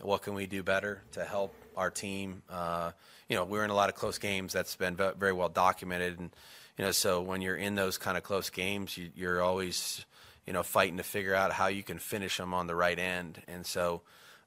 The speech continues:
um, you know, we've, we've made some changes that we hope would be for the better. Um, we've also, you know, been, tried to be accountable to our responsibility and role in that. And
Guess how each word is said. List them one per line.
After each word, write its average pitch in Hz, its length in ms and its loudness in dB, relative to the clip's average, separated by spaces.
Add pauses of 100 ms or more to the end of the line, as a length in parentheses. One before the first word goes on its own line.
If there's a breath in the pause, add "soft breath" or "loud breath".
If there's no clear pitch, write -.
um, 87 460 -4 (100)
you 117 100 -4
know, 98 120 2
we've, 104 360 -2
we've 101 180 -6
made 110 240 4
some 95 160 -4
changes 104 500 -2
that 98 140 -2
we 92 120 -6
hope 107 320 -4 (160)
would 95 180 -6
be 104 140 -4
for 95 160 -6
the 85 100 -4
better. 90 360 4 (180)
Um, 87 380 -6 (400 soft breath)
we've 92 120 -4
also, 98 640 6
you 98 120 -2
know, 90 180 2
been, 92 380 2
tried 98 220 6
to 95 60 0
be 95 120 0
accountable 95 600 2
to 92 380 -2 (380 soft breath)
our 101 160 12
responsibility 98 920 2
and 85 200 -4
role 101 280 2
in 107 100 -4
that. 110 280 -2 (400)
And 90 420 -2